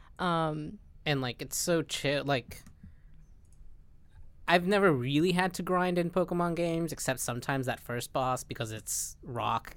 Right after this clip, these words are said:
Speaker 2: can be a little difficult depending on your starter. But in this game, it's like you get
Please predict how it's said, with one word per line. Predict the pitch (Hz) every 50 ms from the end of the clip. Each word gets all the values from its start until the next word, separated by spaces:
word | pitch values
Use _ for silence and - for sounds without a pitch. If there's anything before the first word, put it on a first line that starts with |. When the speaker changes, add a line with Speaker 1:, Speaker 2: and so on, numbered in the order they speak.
| - -
Speaker 2:
can | - 139 123
be | 113 113
a |
little | 113 117 110 107
difficult | 107 107 - 113 117 120 117
depending | 110 107 - 113 110 110
on | 110 110
your | 104 104
starter. | - - - 117 107 110 110 117 117 127 127 - - - - - - - - - - - -
But | - 139 127 117 110 120 - - - - - - - -
in | 151 147 135
this | 131 143 -
game, | - 156 135 131 120
it's | 117 - -
like | 120 117 110 107 - - - - -
you | - 143 135 127
get | 127 131 131 127 127 113